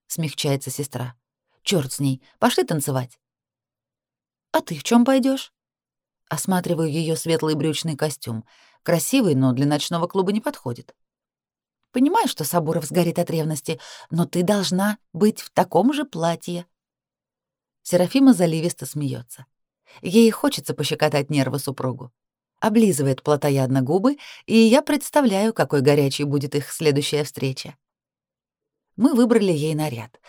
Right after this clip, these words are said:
почти такой же, как у меня, один в один. Разница минимальна. У меня рукава оваланы, а у её платье держится на тонких бретелях. А цвет и длина ничем не отличаются.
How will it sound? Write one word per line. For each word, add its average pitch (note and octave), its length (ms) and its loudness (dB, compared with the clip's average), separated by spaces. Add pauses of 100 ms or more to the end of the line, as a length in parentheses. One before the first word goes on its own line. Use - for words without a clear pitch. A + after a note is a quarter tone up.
(180)
почти F3+ 380 2
такой G#3 320 6
же, F#3 80 2
как D#3 180 -6
у E3 60 -4
меня, D3 340 -4 (240)
один G#3+ 320 6
в G3 60 0
один. C3+ 400 -2 (420)
Разница C4 460 4
минимальна. C#3 600 2 (680)
У - 80 -2
меня A3+ 240 8
рукава C3+ 380 2
оваланы, D3 580 4
а C#3 80 2
у C#3+ 60 2
её E3 180 -2
платье A#3 380 -2
держится G#3+ 420 0
на D#3+ 100 0
тонких F3 380 -2
бретелях. B2 640 -8 (380)
А D3+ 160 2
цвет E3+ 260 2
и E3+ 60 -4
длина F#3 260 2
ничем G#3 340 0
не F#3+ 120 -2
отличаются. A#2+ 640 -8